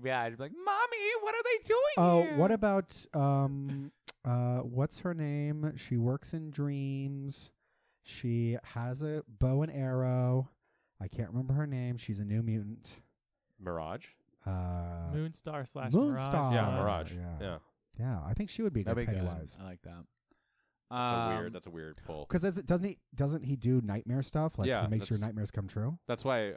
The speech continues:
Speaker 3: like, Shadow King's another, I mean, Shadow King's being used a lot, but I think he's the right fit for him.
Speaker 1: Uh,
Speaker 3: Like Farouk.
Speaker 2: So other than
Speaker 1: Yes.
Speaker 2: forgetting the name, mine was better.
Speaker 4: Dreams.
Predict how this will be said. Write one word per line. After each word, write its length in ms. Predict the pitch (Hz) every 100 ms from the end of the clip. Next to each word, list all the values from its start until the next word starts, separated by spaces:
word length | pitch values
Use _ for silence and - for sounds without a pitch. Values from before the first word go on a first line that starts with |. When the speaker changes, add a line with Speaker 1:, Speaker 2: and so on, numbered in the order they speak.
| -
Speaker 3:
like, 180 | 95
Shadow 220 | - 95 90
King's 260 | 90 85
another, 380 | 82 80 78 76
I 40 | 85
mean, 100 | 90
Shadow 180 | 104 90
King's 260 | 87 76
being 180 | 78 78
used 220 | 76 -
a 40 | 78
lot, 280 | 73 80 -
but 260 | 87 71 -
I 80 | 85
think 180 | 78 76
he's 220 | - 73
the 80 | 73
right 200 | 69 69
fit 320 | - 67 - _
for 160 | - 64
him. 180 | 73 60 - _ _ -
Speaker 1:
Uh, 340 | 104 104 104 101
Speaker 3:
Like 160 | 101 95
Farouk. 320 | 107 85 87
Speaker 2:
So 140 | -
other 260 | 156 139 156
than 100 | 143
Speaker 1:
Yes. 100 | -
Speaker 2:
forgetting 300 | 135 127 117
the 40 |
name, 380 | 110 110 101 -
mine 160 | 107 107
was 140 | 95
better. 240 | 98 95 90
Speaker 4:
Dreams. 180 | 110